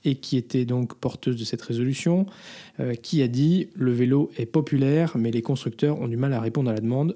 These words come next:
On veut donc une stratégie européenne du vélo. » L'objectif, c'est, euh, que la Commission s'empare de, euh, cette résolution et qu'avec les États membres, qui, euh, donc sont co-législateurs, comme vous le savez,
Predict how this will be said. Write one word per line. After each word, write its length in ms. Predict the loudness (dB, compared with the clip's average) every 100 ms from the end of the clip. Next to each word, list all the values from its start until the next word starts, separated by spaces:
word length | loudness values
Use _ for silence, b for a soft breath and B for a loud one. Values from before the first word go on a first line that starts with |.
| -4
On 80 | -2
veut 160 | 0 0
donc 260 | 0 0 -4
une 80 | -8
stratégie 460 | -6 -6 -6 -6 -2
européenne 520 | 0 0 -2 -2 -2 -6 -4
du 160 | -2
vélo. » 380 | 0 2 2 0 B B B B B _
L'objectif, 640 | 2 4 2 2 0 -2 -2
c'est, 380 | -2 0 -2 -4
euh, 460 | -4 -2 -2 -2 -6 -10 -8
que 260 | -4 -2 -2
la 140 | -2
Commission 420 | 2 2 2 0
s'empare 640 | 0 0 0 -2 -2 -8 -16 _ -8
de, 400 | -2 0 -2 -4 -8
euh, 80 | -6
cette 180 | -6
résolution 640 | -4 0 0 2 2 2 0 B B B -8
et 80 | -8
qu'avec 560 | -2 -2 0 2 2 2
les 140 | 0
États 180 | 2 2
membres, 240 | 4 2
qui, 240 | 0 -2 -2
euh, 160 | -4
donc 180 | -4 -6
sont 140 | -6 0
co-législateurs, 880 | 2 4 2 0 -4 -2 -2 -2
comme 160 | -2 -2
vous 60 | -2
le 40 |
savez, 340 | 0 0 0